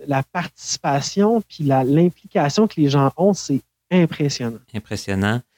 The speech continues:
Speaker 2: Et, et là, depuis que t'es D G, te, tu te promènes aussi dans les autres, euh, A G A des, de, des membres de, du rac ?
Speaker 1: Euh, ça dépend. Des fois, on m'invite.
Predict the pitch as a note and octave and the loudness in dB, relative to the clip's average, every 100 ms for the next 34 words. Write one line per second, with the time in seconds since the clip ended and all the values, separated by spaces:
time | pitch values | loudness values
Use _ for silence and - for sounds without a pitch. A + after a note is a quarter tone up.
0 | _ - - B2+ - C3 F#3 G#3+ - E3 | _ -20 -6 -4 0 2 4 4 2 0
1 | - B2+ A#2+ G#2 G#2 G#2+ G2 G2+ D#3 F#3 | 0 2 2 2 0 0 2 2 4 2
2 | A#2+ - A2+ G2 _ - - _ A#2+ A#2+ | 0 -2 -2 -2 _ -14 -14 _ 0 2
3 | C3+ E3+ D#3 C#3 - G3+ F#3 D#3+ D#3 C#3+ | 4 4 4 2 2 2 4 4 4 4
4 | D#3 D#3+ - C#3 C3 B2 A#2 C3 A#2+ C3 | 2 2 0 0 2 0 0 0 2 2
5 | C#3 D3 C#3 B2 A2 A#2 A#2+ A#2 A2 G#2+ | 2 2 2 0 -2 0 2 4 2 0
6 | G2+ G#2+ A2+ A2+ A2+ A#2+ C3 C3 A#2+ A#2 | -2 -10 -2 0 2 2 2 2 2 0
7 | G#2+ A2+ C3+ A3 _ _ _ _ _ _ | -2 -4 -4 -4 _ _ _ _ _ _
8 | _ - E3 D#3+ F#3+ F3+ F3+ C#4+ C4 B3 | _ 0 2 6 6 6 6 6 6 6
9 | C#4+ B3+ G3 G3 - _ | 6 6 6 4 0 _